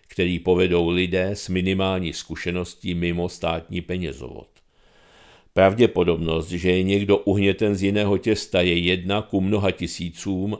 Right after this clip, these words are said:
a než společnost takového člověka najde, zavládne na zemi chudoba a svrap. Lidem je znovu slibována vize,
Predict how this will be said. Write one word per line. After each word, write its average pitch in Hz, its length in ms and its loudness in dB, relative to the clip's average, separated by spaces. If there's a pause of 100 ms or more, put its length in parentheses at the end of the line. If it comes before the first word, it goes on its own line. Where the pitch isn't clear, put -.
a 90 100 0
než 85 220 -2
společnost 110 560 -2
takového 104 360 0
člověka 101 460 0
najde, 92 540 0 (320)
zavládne 95 680 2
na 95 140 -2
zemi 85 300 -2
chudoba 87 760 -4
a 92 80 -8
svrap. 78 460 -12 (1200)
Lidem 104 380 4
je 123 120 6
znovu 110 460 4
slibována 107 640 4
vize, 95 460 0